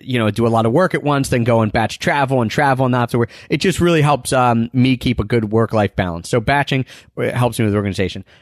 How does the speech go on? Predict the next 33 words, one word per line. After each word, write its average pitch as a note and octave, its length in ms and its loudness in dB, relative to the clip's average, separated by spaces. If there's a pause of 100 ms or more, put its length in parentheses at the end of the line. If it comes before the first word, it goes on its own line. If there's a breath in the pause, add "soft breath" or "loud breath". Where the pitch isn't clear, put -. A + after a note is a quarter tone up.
(160 soft breath)
Not D#4 220 0
that G#3+ 200 0
cool, A#2 220 2
though. G#2 260 2 (200 loud breath)
So - 180 0
the F#3 140 2
other C#4+ 180 4
word E3+ 280 4
that C#3 100 2
I'm C3 100 0
gonna C3 160 2
throw B2+ 180 0
out A2 140 0
there A2 160 2
that, A2+ 200 0
that C3+ 160 -2
probably F3 260 2
will C3 120 2
end A#2 180 0
up, G#2+ 280 -2
um, G#2 400 -4 (680)
being A2+ 180 -2
my G#2+ 140 0
motto G2 400 0 (340 soft breath)
is A#2+ 160 2
just - 260 -4
gratitude G2+ 600 -4 (480)
or, A2 240 2
or B2+ 180 2
appreciation. G#2 760 -2 (160)
Um, G2+ 600 -2 (840)
I C3 220 0
just, C#3+ 400 -6